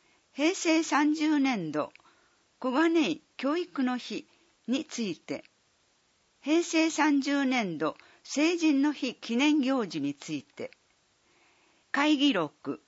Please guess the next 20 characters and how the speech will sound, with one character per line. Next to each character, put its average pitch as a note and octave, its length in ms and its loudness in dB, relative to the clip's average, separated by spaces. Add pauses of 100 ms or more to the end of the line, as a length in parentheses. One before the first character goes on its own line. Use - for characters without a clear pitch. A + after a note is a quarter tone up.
(460)
平 D4 220 0
成 E4 280 0
三 C#4+ 300 2
十 B3+ 240 -2
年 E3 300 -2
第 B3+ 260 -4
十 F#3+ 280 -4
一 B3+ 180 -6 (140)
回 F#3 200 -4
ま B2+ 180 -8
で A#2 140 -14 (380)
は、 D3+ 200 -4 (720)
情 B3+ 220 0
報 D#4+ 260 -6
公 D4+ 260 -4
開 C#4+ 300 -2
コ A#3+ 220 -6
ー F#3+ 60 -4
ナ C#3 360 -4
ー、 - 80 -20